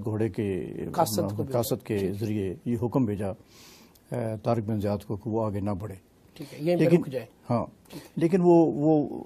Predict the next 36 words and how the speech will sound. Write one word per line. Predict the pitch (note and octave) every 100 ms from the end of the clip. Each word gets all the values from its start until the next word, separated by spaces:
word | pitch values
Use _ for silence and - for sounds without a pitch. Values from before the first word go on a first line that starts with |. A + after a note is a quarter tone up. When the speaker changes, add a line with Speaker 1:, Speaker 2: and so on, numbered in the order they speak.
| -
Speaker 1:
اصل | - E3+
میں | E3 D#3
اس | D#3 D3
وقت | C#3 C#3+ -
ماحول | C3+ B2+ G2+ D3 D#3+
ایسا | C3+ D3
بنا | A2 A2+
ہوا | F#2+
تھا | F#2 G#2+ E3+ - - - - - _
اور | D3+
اس | C3+
میں | D#3
سب | - E3
سے | -
زیادہ | C#3+ C3+ D3+
حصہ | A2+ C3
جو | A#2
تھا | -
وہ | A#2+ B2 A#2 -
کاؤنٹ | A#2+ A#2
جولین | C3+ C#3 C#3
کا | -
تھا۔ | G2+ G2 - - _ - -
Speaker 2:
ٹھیک | B2 -
ہے۔ | C3+
Speaker 1:
وہ |
کہہ | C3+
رہا | C3+
تھا | D#3+
اگر | C#3 C3
آپ | C3
اس | A#2+ - D3+
وقت | C3
خاموش | - A2+ C#3+ E3
ہو | A#2+ G2
گئے | G2